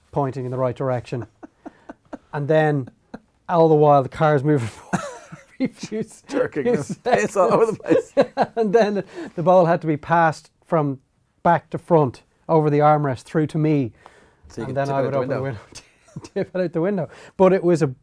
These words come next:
Speaker 1: brilliantly executed operation.
Speaker 2: Brilliant.
Speaker 1: There was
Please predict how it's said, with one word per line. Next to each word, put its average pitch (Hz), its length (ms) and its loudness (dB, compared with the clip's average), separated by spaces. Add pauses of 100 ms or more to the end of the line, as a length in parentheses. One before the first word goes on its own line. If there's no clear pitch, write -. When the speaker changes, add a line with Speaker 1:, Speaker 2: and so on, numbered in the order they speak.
(120)
Speaker 1:
brilliantly 165 680 2 (300)
executed 156 580 -2
operation. 131 600 -6 (280)
Speaker 2:
Brilliant. 175 580 0 (280)
Speaker 1:
There 160 120 -2
was 131 400 -4